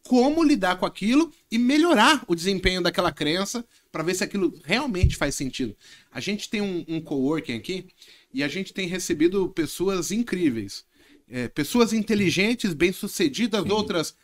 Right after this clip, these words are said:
Speaker 1: não tão bem-sucedidas, é, profissionalmente, mas pessoas mais humildes que são f-, ser-, seres humanos fantásticos. Mas a gente consegue receber ao mesmo tempo um, um cara que é motorista de aplicativo.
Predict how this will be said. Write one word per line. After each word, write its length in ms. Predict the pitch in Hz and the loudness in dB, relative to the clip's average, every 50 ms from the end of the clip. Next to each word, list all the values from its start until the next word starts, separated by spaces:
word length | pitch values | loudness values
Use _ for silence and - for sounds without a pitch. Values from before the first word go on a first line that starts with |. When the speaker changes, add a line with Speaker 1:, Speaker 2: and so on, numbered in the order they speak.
| _ _ _ | _ _ _
Speaker 1:
não 420 | 156 175 180 190 185 214 277 302 | -14 -12 -10 -4 0 2 2 2
tão 220 | 262 - 254 240 208 | 2 0 -2 -2 0
bem-sucedidas, 1000 | 185 190 208 202 - 214 180 - - 180 156 139 165 202 170 156 131 117 - - _ _ _ _ _ | -2 -2 -2 -2 -4 -8 -8 -4 -4 -4 -4 -2 -6 -4 -4 -4 -4 -4 -8 -12 _ _ _ _ _
é, 460 | 151 147 143 139 139 135 131 127 123 | -6 -4 -4 -2 -2 -2 -2 -4 -4
profissionalmente, 840 | - - - - - - - 185 165 160 160 151 190 247 254 - 196 | -6 -6 -8 -8 -8 -6 -6 -4 -2 -2 -2 -2 -2 -2 -4 -4 -4
mas 180 | 190 190 180 185 | -2 -2 -2 -2
pessoas 380 | - 175 170 - - 208 196 185 | -4 -6 -8 -6 -8 -8 -8 -6
mais 180 | 202 202 180 175 | -6 -6 -4 -4
humildes 380 | 185 175 185 226 226 202 196 | -2 -2 0 0 0 -2 -4
que 60 | 180 - | -6 -6
são 180 | - - 190 | -6 -6 -6
f-, 240 | 180 170 - - - _ _ _ _ _ _ _ _ | -8 -10 -14 -20 -20 _ _ _ _ _ _ _ _
ser-, 300 | - 190 190 185 180 180 - | -10 -8 -6 -6 -8 -10 -12
seres 280 | - - 196 196 190 175 | -8 -6 -4 -4 -4 -4
humanos 320 | 185 175 170 170 170 - | -6 -4 -4 -6 -6 -8
fantásticos. 600 | - 170 147 - 196 269 330 294 - - - 117 - _ _ - - _ _ _ _ _ - | -8 -10 -6 -4 -4 -4 -4 -6 -8 -14 -16 -18 -18 _ _ -20 -20 _ _ _ _ _ -10
Mas 160 | - 180 180 | -8 -6 -2
a 60 | - 247 | -2 -2
gente 160 | 285 262 - | -2 -2 -4
consegue 400 | - 269 254 - 254 226 214 208 | -4 -4 -4 -2 -2 -2 0 0
receber 380 | 208 214 208 - 190 175 180 | 0 0 -2 -2 -2 0 0
ao 80 | 180 180 | -2 0
mesmo 280 | 175 165 143 156 160 151 | -2 -4 -4 -4 -6 -6
tempo 380 | - 190 185 - - 170 - - _ - | -6 -8 -8 -6 -6 -6 -8 -8 _ -6
um, 340 | 165 170 170 160 151 139 - - - - _ _ _ _ | -2 0 0 0 0 -2 -6 -10 -18 -20 _ _ _ _
um 140 | 147 151 151 | -8 -8 -6
cara 280 | 151 - 175 180 175 | -4 -2 -2 -2 -2
que 140 | 175 - 185 | -4 -4 -2
é 180 | 175 165 165 156 | -2 0 0 0
motorista 500 | 147 156 160 160 175 170 240 - - 277 | -2 -4 -4 -2 0 0 0 0 -2 -2
de 120 | 208 220 | -2 -2
aplicativo. 760 | 220 - 214 - - 196 - - - 170 165 180 208 240 294 | -2 -4 -4 -2 0 -2 0 0 0 2 2 2 2 -2 -6